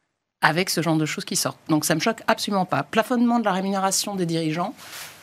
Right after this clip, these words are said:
euh, ben, il faut regarder un petit peu. Euh, la position qui est de dire « faut regarder au niveau européen », c'est, c'est, c'est plutôt logique, en effet, de dire ça, euh,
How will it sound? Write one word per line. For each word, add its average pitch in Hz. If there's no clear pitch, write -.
euh, 147
ben, 143
il 147
faut -
regarder 151
un 151
petit -
peu. 330
Euh, 151
la 165
position 196
qui 190
est -
de 160
dire « 202
faut -
regarder 165
au 175
niveau 160
européen », 147
c'est, 117
c'est, -
c'est -
plutôt 135
logique, 143
en 160
effet, 139
de 135
dire 135
ça, 247
euh, 131